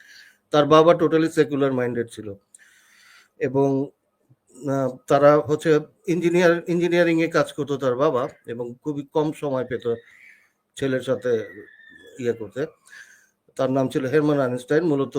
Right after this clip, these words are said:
আহ, পাখির পালক দিয়ে বেড তৈরি করেছিলেন। এরপর বি-, বিভিন্ন ইলেকট্রিক, আহ, সরঞ্জাম নিয়ে, যন্ত্রপাতি, কেমিক্যাল নিয়ে কাজ করতেন। আহ,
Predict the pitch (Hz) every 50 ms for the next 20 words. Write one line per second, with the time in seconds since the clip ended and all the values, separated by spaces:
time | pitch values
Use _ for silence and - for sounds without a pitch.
0 | 135 139 151 180 - _ _ _ _ _ _ _ _ _ _ _ _ _ _ _
1 | - 117 120 120 120 120 123 120 117 104 98 87 _ _ _ _ _ _ _ _
2 | _ _ _ _ _ _ _ _ _ _ - 135 143 - - 170 160 160 - 165
3 | 156 156 165 151 139 135 156 156 139 120 147 156 151 156 - 160 156 165 151 143
4 | 156 147 143 143 - 156 147 151 151 151 160 151 135 - _ _ _ - - 131
5 | 117 - 143 135 135 135 127 127 _ _ _ _ _ _ _ _ _ _ _ _
6 | _ _ - 131 120 123 151 151 135 147 151 160 165 160 165 160 151 160 156 156
7 | - 165 156 - - - 170 156 147 147 151 147 143 135 135 _ _ _ _ -
8 | - - - 160 147 151 143 143 147 143 143 139 143 139 135 143 147 139 151 139
9 | 143 131 127 139 127 120 - 143 139 143 131 - 147 139 135 135 131 131 147 135
10 | 131 - - - 143 117 - 139 143 160 160 _ _ _ _ _ _ _ _ _
11 | _ _ _ _ _ _ _ - - 120 120 120 117 117 120 120 117